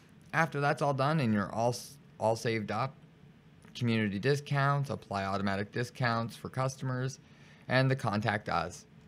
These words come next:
After that, at the very bottom, it says take store online. It says your store is offline right now, so just keep that in mind. You do have to go through here where it says the community is waiting for you to go live with your, and celebrate your new merch and stuff. You can just click the go live from here.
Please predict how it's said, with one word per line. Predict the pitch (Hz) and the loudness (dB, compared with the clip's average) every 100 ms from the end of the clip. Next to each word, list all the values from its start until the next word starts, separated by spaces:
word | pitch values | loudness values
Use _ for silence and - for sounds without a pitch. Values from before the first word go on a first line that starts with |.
| - - - - - | -20 -20 -20 -20 -2
After | 131 143 135 | -2 0 0
that, | 131 156 135 | 0 0 0
at | 107 | -2
the | 107 | 0
very | 123 131 | 2 4
bottom, | 110 117 143 | 4 4 2
it | 110 | 0
says | - 98 | 0 -2
take | - 110 101 | 0 -2 -2
store | - 107 95 | 0 2 4
online. | 98 95 90 87 87 - - - - | 4 2 2 0 -2 -8 -20 -12 -4
It | 110 | 2
says | 147 147 | 2 4
your | 135 | 2
store | 139 123 | 2 4
is | |
offline | 117 117 117 113 | 4 4 2 2
right | 117 113 | 2 0
now, | 92 101 | 2 0
so | 104 113 | 2 0
just | 107 139 | 0 0
keep | 175 143 | 0 2
that | 143 | 2
in | 139 | 4
mind. | 131 139 | 4 2
You | 110 | 0
do | 113 | 0
have | 127 120 123 | 0 -2 -4
to | 113 | -2
go | 107 123 | 0 0
through | 113 117 156 160 - | -2 -2 -2 -4 -6
here | 117 113 | 2 2
where | 110 107 | 4 2
it | 101 | 2
says | 113 127 107 | 0 0 2
the | 95 87 73 - - | 2 2 -2 -12 -4
community | 120 110 107 98 | 2 2 2 0
is | 90 | -2
waiting | 98 107 101 | 2 4 4
for | 98 107 | 0 0
you | 104 98 101 - | 0 0 -2 -4
to | 98 | -4
go | 80 98 | 0 0
live | 92 82 98 107 | 2 2 2 0
with | 107 - | -6 -4
your, | 90 87 - - | -6 -6 -10 -10
and | 98 | -6
celebrate | 98 117 104 110 104 | 0 2 4 2 2
your | 98 | 0
new | 107 | 2
merch | 104 110 113 | 4 2 0
and | 117 | -6
stuff. | 113 117 127 - | -2 -2 -2 -2
You | 156 | 0
can | 160 | 0
just | 139 139 | 0 -2
click | 147 143 | -2 -2
the | 104 | -2
go | 92 98 | 2 2
live | 101 87 95 | 4 2 0
from | - 90 | -4 -4
here. | 73 69 | -4 -6